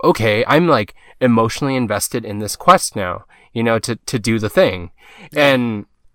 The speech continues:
Speaker 1: I don't know. It, it's, it's just, I, I thought it was beautiful. And then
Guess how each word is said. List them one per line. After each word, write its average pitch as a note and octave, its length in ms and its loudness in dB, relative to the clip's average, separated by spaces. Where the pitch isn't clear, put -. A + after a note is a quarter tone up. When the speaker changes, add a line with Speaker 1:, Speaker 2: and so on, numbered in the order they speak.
Speaker 1:
I D3 80 8
don't E3 100 8
know. C#3+ 140 6
It, C3 240 -2
it's, D3 400 -4
it's C#3+ 180 -4
just, - 300 -2
I, C#3 260 4
I C#3+ 120 2
thought E3+ 180 4
it D3 60 2
was G#2 160 -4
beautiful. F2 500 -8
And B2+ 180 -2
then B2 260 -6